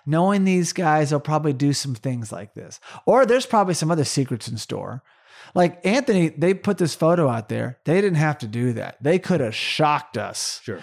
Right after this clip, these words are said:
Speaker 1: with dropping Anthony, whatever that episode's in, and we all would have been floored.
Speaker 2: Yeah.
Speaker 1: Right? Like, "Hold on, what? That's Anthony? That's really him?" 'Cause some shows take characters away and replace them with other characters, right?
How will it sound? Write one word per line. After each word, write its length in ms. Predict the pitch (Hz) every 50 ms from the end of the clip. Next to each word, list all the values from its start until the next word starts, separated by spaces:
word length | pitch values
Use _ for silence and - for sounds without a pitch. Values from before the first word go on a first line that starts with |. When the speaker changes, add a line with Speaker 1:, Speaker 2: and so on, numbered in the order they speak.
| - - - - _ -
Speaker 1:
with 360 | 160 160 147 120 - 151 151
dropping 500 | 117 123 160 170 180 175 175 165 156 151
Anthony, 480 | 147 151 156 147 - 143 127 117 117
whatever 380 | 113 120 131 135 139 131 131 127
that 260 | 127 117 110 - - _ -
episode's 580 | 135 127 - 131 - - 127 113 110 110 110
in, 240 | 123 135 131 120 110
and 120 | 110 113 123
we 100 | 131 135
all 180 | 131 123 120
would 60 | 120
have 80 | 117 110
been 140 | 113 110 120
floored. 640 | - - - 165 160 143 120 104 - - - - _ _ _ -
Speaker 2:
Yeah. 100 | 110 -
Speaker 1:
Right? 380 | 147 143 143 143 160 175 - 156
Like, 220 | 151 139 127 -
"Hold 160 | 127 160 160
on, 180 | 135 107 98 107
what? 240 | 131 185 277 - 135
That's 220 | 143 175 180 -
Anthony? 360 | 131 160 185 - 175 339 302 -
That's 180 | 175 160 - -
really 220 | 185 180 160 151
him?" 260 | 139 151 277 302 320 - - - - - - - - - -
'Cause 140 | - 233 220
some 240 | - 285 320 320 311
shows 720 | - - - 202 170 147 135 127 135 151 156 139 - -
take 400 | - - - - 165 196 - -
characters 500 | - 180 175 185 175 - - 143 190 -
away 220 | 165 113 113 113
and 100 | 117 117
replace 480 | 120 123 120 - - 170 175 185 170 -
them 120 | - 120
with 120 | 113 120 120
other 120 | 120 131 -
characters, 580 | - 214 214 226 - - - - - - -
right? 260 | 127 120 120 131 -